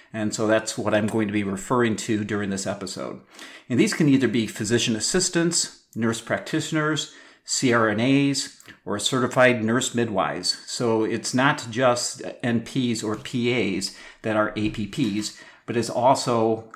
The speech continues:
the, these other, like, C R N As and, uh, certified nurse midwives. I believe the goal of most organizations when they are going to be incorporating A P Ps into their practice, it's for the quadruple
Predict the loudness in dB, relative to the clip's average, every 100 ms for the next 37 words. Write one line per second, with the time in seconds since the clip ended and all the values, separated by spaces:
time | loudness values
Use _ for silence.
0 | -18 -8 -4 -4 -4 -8 -8 -6 -2 0
1 | 2 2 0 -4 -8 -4 0 0 0 0
2 | 0 -2 -4 -6 -10 -12 -6 -4 0 4
3 | 4 2 -2 -2 -2 -4 -4 -6 -6 -10
4 | -14 -16 _ -8 2 2 2 2 2 2
5 | 2 4 6 6 4 2 2 2 0 0
6 | -2 0 0 0 -2 -4 -6 -2 2 4
7 | 2 0 -2 0 0 -2 -2 -2 -2 -2
8 | -4 -4 -4 0 0 0 0 0 0 -2
9 | -4 -6 -6 -8 -6 -6 -4 -4 -4 -6
10 | -6 -2 -2 -2 -6 -6 -10 -16 -20 -18
11 | -6 -4 -2 0 0 0 0 4 4 4
12 | 2 4 2 2